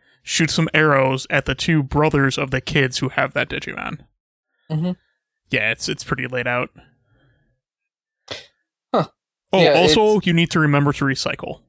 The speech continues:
Speaker 1: That was in the dub.
Speaker 2: <laughs> Forgot about that. Um, y-, we already have an episode title picked out, but otherwise I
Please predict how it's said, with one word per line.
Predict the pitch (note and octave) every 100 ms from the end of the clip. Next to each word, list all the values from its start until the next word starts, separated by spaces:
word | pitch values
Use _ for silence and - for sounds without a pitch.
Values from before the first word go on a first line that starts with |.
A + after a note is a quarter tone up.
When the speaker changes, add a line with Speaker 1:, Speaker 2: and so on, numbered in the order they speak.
| _
Speaker 1:
That | -
was | C3+ C3
in | B2+
the | A#2+
dub. | - - - - _ _ _ _ _ _ _ -
Speaker 2:
<laughs> | - - - _ _ _ _ _ _
Forgot | _ C#3 B2
about | A2 A2+
that. | A#2 A2+ - - - _ _ _
Um, | C#3 C#3 B2 A2+ A2+ _ _ _ _ -
y-, | F3 D3+
we | E3+ G3
already | B3 G#3+
have | G3 - D3
an | D#3+
episode | C#3+ F#3+ - F#3+
title | F#3+ F#3+
picked | F#3+ G3 -
out, | F#3+ G3+
but | -
otherwise | B2+ D3 D#3 D3+
I | C#3